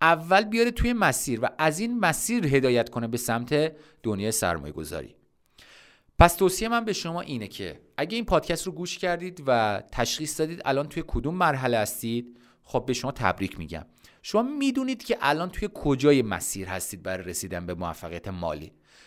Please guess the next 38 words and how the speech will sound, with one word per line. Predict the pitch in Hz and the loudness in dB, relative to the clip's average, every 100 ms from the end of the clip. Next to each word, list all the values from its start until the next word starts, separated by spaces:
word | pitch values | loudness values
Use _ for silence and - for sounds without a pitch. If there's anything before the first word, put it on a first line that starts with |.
| - | -4
تنها | - 208 | 4 4
کاری | 220 254 233 | 6 4 4
که | 196 | 6
باید | 170 | 6
الان | 160 156 | 6 2
انجام | 147 139 131 135 | 0 -2 -2 -4
بدید | 135 135 175 | -2 -4 -6
اینه | 170 135 | -6 -6
که | 117 92 - _ _ _ _ - _ _ _ _ _ _ _ _ _ - 127 | -6 -8 -8 _ _ _ _ -20 _ _ _ _ _ _ _ _ _ -12 8
ببینید | 160 226 226 165 123 | 8 8 2 0 0
توی | 180 156 101 - | 2 4 2 0
شرایط | - 110 110 110 | 0 2 2 0
فعلی | 110 - 107 151 | -4 0 0 0
بهترین | 156 113 117 107 - - | 0 0 -2 -4 -6 -10
حالت | - 117 113 120 120 | 2 4 6 4 0
و | 120 - | -4 -2
عملکردی | 120 110 107 156 160 | 0 0 2 2 2
که | 120 | 2
باید | 107 104 - | 2 0 0
از | - - | -8 -4
خودتون | 123 107 - 113 | -6 -6 -8 -8
نشون | 104 113 104 | -6 -6 -6
بدید | 104 90 | -6 -8
چیه. | - - - _ _ _ _ _ - | -8 -10 -12 _ _ _ _ _ -6
یعنی | 113 117 117 - _ - | -2 -2 -4 -14 _ -6
اگه | 127 156 | -4 -4
کارمند | 156 135 110 110 113 147 | 0 4 4 4 -2 -2
هستید، | 147 - 143 139 - | -4 -4 -6 -8 -8
اگه | - 113 123 | -6 -4 -4
خویش‌فرما | - 101 - 95 95 117 | -4 -6 -2 -2 -2 -4
هستید، | 131 139 - | -6 -8 -6
اگه | 113 | -6
کارآفرین | 110 104 90 90 98 120 | -4 -2 -2 -2 -4 -4
هستید، | 131 127 | -6 -4
اگه | 113 104 | -4 -4
سرمایه | - 98 92 92 | -2 -2 -2 -4
گذار | 92 92 | -4 -4
هستید، | 87 95 - 170 | -6 -8 -6 -6